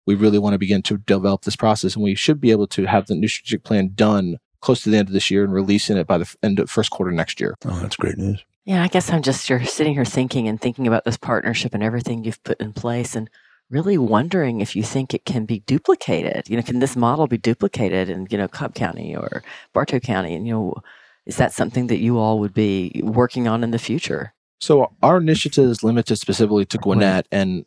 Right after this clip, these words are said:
Speaker 1: what I'll say is that what we're doing in Gwinnett is very specific to our, the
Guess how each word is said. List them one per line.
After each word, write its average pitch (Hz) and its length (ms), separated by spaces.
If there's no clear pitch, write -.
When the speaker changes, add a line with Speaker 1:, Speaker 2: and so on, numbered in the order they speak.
Speaker 1:
what 127 220
I'll 113 80
say 135 220
is 113 100
that 110 120
what 117 160
we're 117 100
doing 123 340
in 117 100
Gwinnett 104 300
is 92 100
very 101 260
specific 104 520
to 104 260
our, 95 180
the 95 460